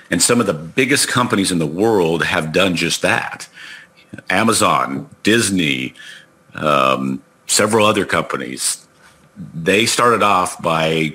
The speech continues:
focusing on their customer service and built upon it.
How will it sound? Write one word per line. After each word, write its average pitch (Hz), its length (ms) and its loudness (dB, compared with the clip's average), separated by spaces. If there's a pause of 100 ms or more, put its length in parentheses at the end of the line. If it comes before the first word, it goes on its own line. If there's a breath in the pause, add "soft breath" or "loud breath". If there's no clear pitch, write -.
focusing 95 600 0
on 85 280 2
their 80 120 -2
customer 78 440 -4
service 62 540 -4 (180)
and 80 180 -2
built 82 240 0
upon 76 360 0
it. - 100 -8